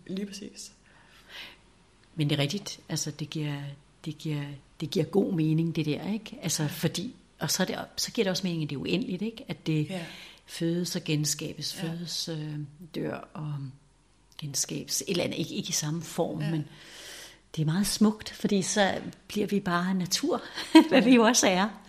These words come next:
Speaker 1: Lige præcis.
Speaker 2: <laughs> Lige så meget de samme molekyler og atomer, som
Speaker 1: Ja.
Speaker 2: Ja.
Speaker 1: Og jeg tror hele tiden, der er nye opdagelser, for man kan også sige, at det her skifte var med mig, hvor jeg siger, at det går, det er sådan, det var sådan en indadgående,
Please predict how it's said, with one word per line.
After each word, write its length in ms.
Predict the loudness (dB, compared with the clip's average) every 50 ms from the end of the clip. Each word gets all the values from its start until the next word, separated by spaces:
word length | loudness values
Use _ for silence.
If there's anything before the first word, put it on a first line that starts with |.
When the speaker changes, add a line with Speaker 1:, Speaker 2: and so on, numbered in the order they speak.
| -2 0
Speaker 1:
Lige 120 | 0 0
præcis. 520 | 2 2 2 2 2 2 2 0 -2 -6 -10 -2
Speaker 2:
<laughs> 60 | -2
Lige 100 | 0 2
så 140 | 4 4 4
meget 440 | 4 4 4 2 2 0 -2 -4 -8 -12 -20 -20 _ -4
de 80 | -2 0
samme 260 | 2 4 4 4 6
molekyler 560 | 4 4 2 2 2 0 2 2 2 2 0
og 60 | 0
atomer, 520 | -2 -2 -4 -6 -4 -4 -6 -6 -8 -8 -12 -14 -20 _
som 160 | -16 -10 -8
Speaker 1:
Ja. 1600 | -6 -4 -4 -4 -4 -6 -10 -14 -20 -20 -20 _ _ _ _ _ _ _ _ -20 -20 -20 -20 -20 _ _ _ _ _ _ -10 -10
Speaker 2:
Ja. 20 | -8 -8 -6 -4
Speaker 1:
Og 80 | -2
jeg 100 | -2 -2
tror 160 | -2 -4 -4
hele 140 | -4 -4 -6
tiden, 200 | -6 -6 -6 -4
der 60 | -4
er 100 | -4 -4
nye 180 | -4 -4 -6 -4 -4
opdagelser, 560 | -4 -4 -4 -6 -8 -10 -8 -8 -10 -10 -10
for 120 | -10 -10 -10
man 120 | -10 -8
kan 140 | -8 -8 -8
også 160 | -6 -6 -6
sige, 100 | -6 -6
at 60 | -6
det 80 | -4 -4
her 140 | -4 -6 -8
skifte 480 | -10 -14 -10 -8 -8 -8 -8 -10 -10
var 120 | -8 -8 -8
med 120 | -6 -8
mig, 260 | -8 -8 -6 -6 -8
hvor 160 | -6 -6 -6 -6
jeg 140 | -6 -8
siger, 220 | -8 -8 -6 -6 -6
at 100 | -6 -8
det 100 | -10 -8
går, 120 | -8 -10 -10 -12 -18 -20 -20 -20 -20 -20 -20 -20 -14 -6 -4
det 60 | -4
er 40 | -2
sådan, 220 | -2 -4 -6 -8 -10 -16 -20 -20 -20 -20 -20 -20 -18 -18 -18 -14 -10
det 80 | -10 -8
var 60 | -8
sådan 140 | -6 -4 -4 -4 -6
en 40 | -4 -4
indadgående, 600 | -4 -2 -2 -4 -8 -8 -6 -6 -6 -6 -6 -6